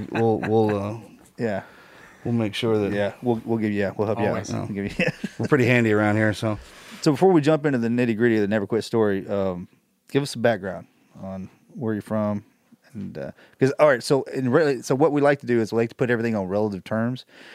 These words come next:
Speaker 2: because the listeners out there, especially with the team guys, they think that team guys are kinda, like, born out of this certain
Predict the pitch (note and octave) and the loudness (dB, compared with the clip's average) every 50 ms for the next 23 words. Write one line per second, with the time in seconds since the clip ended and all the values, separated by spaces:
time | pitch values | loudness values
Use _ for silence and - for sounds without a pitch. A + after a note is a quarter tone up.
0 | - - - - - _ _ - A#2 A#2 G2+ G#2 G2+ A#2 B2+ - - A#2+ G#2+ A2+ | -20 -20 -20 -20 -20 _ _ 2 4 4 4 4 4 4 2 2 0 2 2 4
1 | G#2+ A2 - A2+ G#2+ G#2 G2 F#2+ - - - - _ _ _ _ _ _ _ _ | 2 4 2 2 2 2 2 0 -2 -6 -14 -20 _ _ _ _ _ _ _ _
2 | _ _ _ _ - - - - - - D3 C3+ - A#2+ G#2+ - - - A2+ A#2 | _ _ _ _ -20 -12 -10 -4 0 2 2 2 2 0 -2 -2 -4 -2 0 2
3 | A#2+ A2 A#2 A#2 A#2 B2 B2 A#2 - - _ _ _ _ _ _ _ _ _ _ | 2 4 4 4 4 2 0 -2 -6 -12 _ _ _ _ _ _ _ _ _ _
4 | _ _ _ _ _ _ _ _ - - A2+ G#2 - C#3+ C3+ G#2+ - G#2+ G2+ A2+ | _ _ _ _ _ _ _ _ -4 -4 0 2 2 2 2 0 -2 -4 -4 -6
5 | - _ _ _ _ _ _ _ - - B2 A#2+ A2+ A2 G#2+ G2 F#2+ - - G#2 | -10 _ _ _ _ _ _ _ -4 0 2 4 4 4 4 2 0 -2 -4 -4
6 | G2+ G2 G2 G2+ G2+ G2 G#2+ G#2+ G#2 G2 G2 F#2+ F2 F#2 F2 - - A2+ G#2+ D#2+ | -4 -4 -4 -4 -2 0 2 2 2 2 0 0 -2 -4 -4 -2 -2 -2 -2 -2
7 | G2 G2 F#2+ | -2 -4 -6